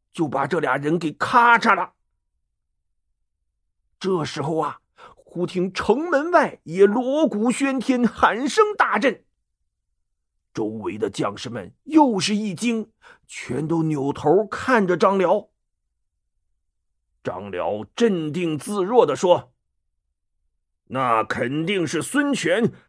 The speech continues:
派来接应这俩奸细的兵马，想里应外合，拿下我合肥城。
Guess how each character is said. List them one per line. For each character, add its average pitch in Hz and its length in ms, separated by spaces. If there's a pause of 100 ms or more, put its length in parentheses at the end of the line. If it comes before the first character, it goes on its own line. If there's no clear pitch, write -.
派 120 300
来 101 200
接 160 320
应 143 160
这 175 140
俩 135 180
奸 240 300
细 196 180
的 160 120
兵 269 280
马， 180 360 (460)
想 135 360
里 127 220
应 214 280
外 214 280
合， 180 460
拿 143 360
下 165 220
我 143 180
合 254 340
肥 190 200
城。 185 300